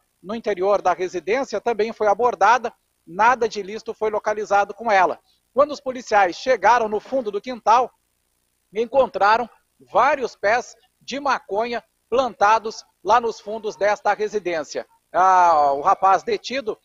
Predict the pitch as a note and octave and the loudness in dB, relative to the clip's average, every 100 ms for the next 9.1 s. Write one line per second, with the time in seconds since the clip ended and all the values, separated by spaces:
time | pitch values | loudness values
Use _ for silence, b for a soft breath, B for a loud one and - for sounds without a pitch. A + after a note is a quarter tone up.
0 | _ _ F3+ G3+ A#3 D#3 G3+ B3 - G#3+ | _ _ 0 0 0 0 0 0 0 -2
1 | F#3 G3 G3 G3+ E3 F#3+ C4 - G3+ D#3+ | 0 -4 -2 -2 -2 -2 -4 0 -2 -2
2 | A#3+ F#3+ E3+ F3+ E3+ E3+ - E3+ F#3+ A3 | -4 -2 -2 -4 -6 -6 -6 -8 0 0
3 | - G3 B3+ B3+ F#3 - E3+ E3 E3+ E3 | 0 -2 0 -2 -6 -2 0 0 0 2
4 | E3+ E3 D#3 A3 A#3 A3 G#3 F3 G#3+ G#3 | 2 0 -2 -4 -6 -8 -4 -4 -4 -6
5 | G3+ F#3 - G#3+ A3 F#3 F#3 G#3 - _ | -4 -4 0 0 0 -4 -2 -2 -4 _
6 | _ E3+ E3+ G3+ F#3+ F#3 D3+ F3 E3+ F3+ | _ -4 -2 -4 -2 -2 0 -2 -2 -8
7 | E3 F#3 A3+ G#3+ F3 F3+ E3+ F3+ E3+ E3+ | -2 2 2 0 0 0 0 -4 -2 0
8 | E3+ G#3+ - B3+ C4+ B3+ b b - B3 | 0 -2 -6 -6 -2 -4 b b -10 -8
9 | C#4 | -8